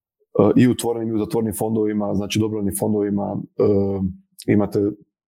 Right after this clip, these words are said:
država uplatom iz proračuna potiče zapravo tu neku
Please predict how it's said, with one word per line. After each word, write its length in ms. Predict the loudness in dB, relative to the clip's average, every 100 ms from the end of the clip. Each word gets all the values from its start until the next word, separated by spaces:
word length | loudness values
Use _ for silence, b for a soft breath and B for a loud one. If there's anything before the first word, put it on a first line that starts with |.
| _ _ _ 2 4 4 0 -2 -4 -8 -4
država 680 | -2 0 0 0 -2 -4 -10 _
uplatom 420 | -2 0 0 0 -2
iz 180 | 0
proračuna 600 | 0 0 2 -2 -2 -4 -4
potiče 360 | 0 0 0
zapravo 280 | -2 -2 -4
tu 120 | -2
neku 380 | -4 -2 -2